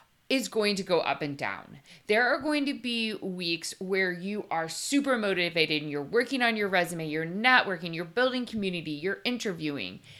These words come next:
And then you're gonna have small little setbacks and blows here and there. Maybe a phone screen didn't go the way you had hoped, or maybe you got really close to the end of the process and almost got hired, but someone was chosen over you.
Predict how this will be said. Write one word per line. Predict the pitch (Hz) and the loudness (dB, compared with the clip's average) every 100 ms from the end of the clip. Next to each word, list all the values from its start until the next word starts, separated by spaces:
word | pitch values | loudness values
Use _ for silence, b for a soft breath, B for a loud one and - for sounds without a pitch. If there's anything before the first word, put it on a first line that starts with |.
| B B | B B
And | 269 285 | 0 2
then | 320 | 0
you're | 320 | -2
gonna | 320 320 294 | -2 -2 -2
have | 285 262 | -4 -6
small | - - 220 226 247 233 | -6 -6 -4 0 0 0
little | 220 233 233 | 0 -2 -2
setbacks | 226 226 196 226 202 - | -2 -4 -2 -4 -6 -6
and | 202 180 | -6 -2
blows | 190 208 202 196 | 0 2 2 -2
here | 156 139 | -6 -4
and | 139 | -6
there. | 135 120 | -8 -8
Maybe | 131 151 190 196 196 B B B - | -6 -4 -2 -2 -4 B B B -2
a | 170 165 | 0 0
phone | 160 214 214 | 2 0 0
screen | - 156 151 147 | -2 -2 -2 0
didn't | 143 143 - | 0 0 -2
go | 156 | -2
the | 147 | -2
way | 143 147 | 0 -2
you | 147 147 147 | -2 -4 -4
had | 151 | -6
hoped, | 143 135 143 131 - | -10 -6 -4 -4 -4
or | 143 | -6
maybe | 151 156 208 | -2 -2 -2
you | |
got | 220 202 185 | 0 -2 -2
really | 202 240 277 294 285 | -6 -2 -2 0 -2
close | 277 - 240 233 | -2 -2 -2 -2
to | 226 | -2
the | 214 - | 0 2
end | 202 196 - | 0 0 2
of | 180 180 | 2 2
the | 185 | -4
process | 185 175 180 180 180 | 0 0 2 -2 -2
and | 165 | -6
almost | - 190 202 | -6 -6 -4
got | - - | -2 -2
hired, | - 180 170 165 | 0 2 2 0
but | 156 - B B | -6 -8 B B
someone | - 240 233 | -2 0 0
was | 208 190 | 0 -2
chosen | - 170 160 | -2 -2 -2
over | 143 135 | -2 -4
you. | 127 92 | -4 -4